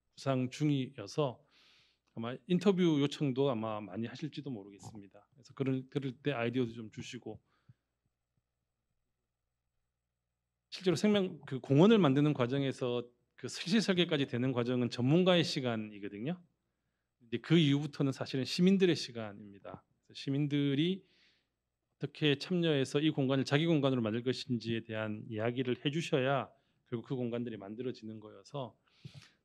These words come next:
누군가 해주겠지 이게 아니라 내가 여기서 뭘 하겠지, 내 아이들 데리고 여기서 뭘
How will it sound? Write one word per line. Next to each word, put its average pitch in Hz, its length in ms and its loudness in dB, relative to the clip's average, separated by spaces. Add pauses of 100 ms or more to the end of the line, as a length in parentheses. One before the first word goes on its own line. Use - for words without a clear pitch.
누군가 147 280 0
해주겠지 160 520 0
이게 127 120 -2
아니라 107 480 -4 (240)
내가 120 400 -2
여기서 131 280 -4
뭘 131 140 -2
하겠지, 139 600 -6 (140)
내 117 220 -8
아이들 143 380 -4
데리고 123 360 -4
여기서 123 240 -6
뭘 120 320 -6